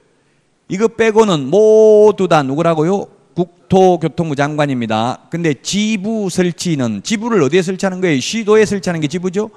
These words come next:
시군구에 설치하는 걸 지회라고 하는데 이것을 설치한 때에는 신고해야 된다. 이거 하나만 국토교통부 장관 아닙니다.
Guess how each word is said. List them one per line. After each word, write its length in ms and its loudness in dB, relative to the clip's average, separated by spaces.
시군구에 480 -2
설치하는 360 -2
걸 120 0
지회라고 480 0
하는데 280 -2
이것을 420 0
설치한 1400 -4
때에는 640 4
신고해야 460 4
된다. 200 -2
이거 180 2
하나만 400 -2
국토교통부 560 -6
장관 280 -2
아닙니다. 640 -4